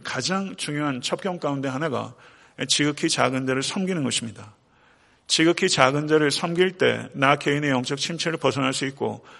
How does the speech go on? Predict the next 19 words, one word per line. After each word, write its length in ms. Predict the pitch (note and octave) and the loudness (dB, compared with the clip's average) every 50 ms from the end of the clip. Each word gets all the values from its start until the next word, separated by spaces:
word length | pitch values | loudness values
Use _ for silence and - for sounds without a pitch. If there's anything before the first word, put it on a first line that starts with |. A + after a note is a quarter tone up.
| - _ _ | -20 _ _
하나님께 440 | - F3+ E3+ E3+ E3+ D#3+ - F3 C#3+ | -4 -2 -2 -2 -2 0 0 2 4
영광을 600 | B2 B2 B2+ B2+ C3 C#3 D3+ D3+ B2+ A2+ - - - - | 4 4 4 4 2 2 2 2 0 -2 -4 -10 -14 -10
돌려드릴 440 | - - C#3 C3 C3+ C3+ C3 B2 B2+ | -2 0 0 2 2 0 0 0 -2
수 280 | B2+ - - A#2+ A#2+ B2+ C#3 | -2 -2 -4 -4 -6 -6 -6
있게 460 | C3+ B2+ A#2+ - C3+ B2 A#2+ A#2 - - - - - - | -8 -10 -6 -4 -2 -2 -2 -4 -8 -12 -18 -20 -18 -4
되는 260 | - C#3 C3 C3 C3 | -2 -2 -2 0 0
것을 460 | B2 C3+ C3+ - - A#2+ A#2 A2+ C3+ C#3+ - - - _ _ _ _ _ - - - - - | 0 0 0 0 0 0 -2 -2 -6 -12 -18 -20 -20 _ _ _ _ _ -20 -18 -18 -8 -4
반드시 400 | C#3+ B2+ C3 C3+ C#3+ - - D3+ | -4 -4 -2 -2 -2 -2 -4 -2
기억하실 500 | - D3 C#3 B2 - C3+ B2 - C#3+ B2+ | 2 2 0 2 2 -4 -4 -2 -6 -6
수 120 | - - | -6 -6
있게 140 | C#3 - C3 | -6 -6 -4
되길 120 | C3 C3 B2+ | -4 -4 -4
간절히 280 | C3 B2+ A#2+ A#2+ B2 | -4 -4 -4 -4 -4
축원합니다. 560 | - - - F3 D#3+ C3+ A#2+ G#2+ G2 G2 - - _ _ _ _ _ _ _ _ _ _ _ _ _ _ _ _ _ _ - - - - - - - - _ | -4 -2 -2 0 0 0 -2 -4 -6 -10 -14 -16 _ _ _ _ _ _ _ _ _ _ _ _ _ _ _ _ _ _ -14 -14 -14 -20 -20 -20 -20 -20 _
한국 280 | - F3+ E3 F3 F3+ E3+ | -2 0 2 2 0 2
기독교가 680 | E3 D3+ D3 G#3+ - E3 D#3 C#3 B2 A#2 A#2+ C3+ F3 - - - _ _ _ - - - _ _ _ _ - - C#3+ | 4 2 2 2 2 2 2 2 2 2 0 -6 -10 -14 -20 -20 _ _ _ -20 -20 -20 _ _ _ _ -10 -6 -4
침체를 760 | - - G3 F#3 E3+ - F3 E3 E3+ D#3+ C3+ A#2+ A#2 A2 - - | -4 -4 -2 -4 0 0 2 2 2 2 0 -2 -4 -10 -16 -4
거듭하고 420 | - C#3 C3+ B2+ - C3+ B2 B2 | -2 -2 -2 0 2 2 2 2
있습니다. 460 | A#2 A#2 - - A2+ G#2 G2+ G2 G#2+ | 0 -2 -2 -4 -6 -10 -10 -12 -16